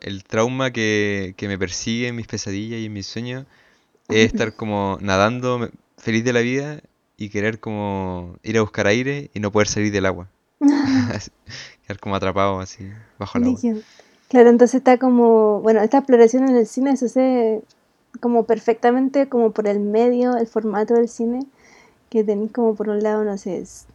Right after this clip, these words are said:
Speaker 2: sonido, eh, imágenes, y por medio de la edición y el montaje se pueden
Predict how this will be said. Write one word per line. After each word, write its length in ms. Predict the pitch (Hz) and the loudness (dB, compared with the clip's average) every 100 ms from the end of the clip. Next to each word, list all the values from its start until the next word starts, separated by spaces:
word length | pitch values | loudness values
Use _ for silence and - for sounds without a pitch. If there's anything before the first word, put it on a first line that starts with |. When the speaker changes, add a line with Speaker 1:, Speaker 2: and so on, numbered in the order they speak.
| - | -16
Speaker 2:
sonido, 1040 | - 220 208 214 247 247 240 240 240 240 | -2 0 2 2 4 4 2 0 0 -4
eh, 320 | 226 208 208 - | -4 -4 -4 -4
imágenes, 880 | 226 220 226 240 - 226 226 220 254 _ _ _ - | -2 0 0 0 0 0 0 0 -2 _ _ _ 0
y 140 | 226 | 2
por 160 | 226 226 | 4 4
medio 220 | 233 240 | 4 4
de 80 | 247 | 4
la 120 | 233 | 4
edición 560 | 214 214 - 233 254 | 4 -2 -2 0 2
y 40 | 254 | 2
el 80 | 233 | 2
montaje 520 | 208 214 233 233 247 | 0 0 -2 0 -2
se 160 | 240 | -2
pueden 680 | 226 233 233 233 233 226 226 | 0 2 2 2 2 0 -2